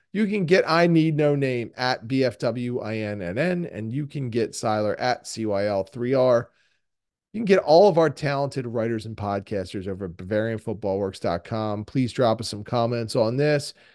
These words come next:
Keep checking our posts. We'll have all of the latest news as it breaks. So get everything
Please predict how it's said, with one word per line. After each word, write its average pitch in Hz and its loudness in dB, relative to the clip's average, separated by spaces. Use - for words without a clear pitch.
Keep 156 0
checking 156 4
our 139 8
posts. 143 4
We'll 131 2
have 123 2
all 127 4
of 117 0
the 123 -2
latest 120 -2
news 123 -8
as 143 4
it 123 0
breaks. 110 2
So - -4
get 107 -2
everything 147 2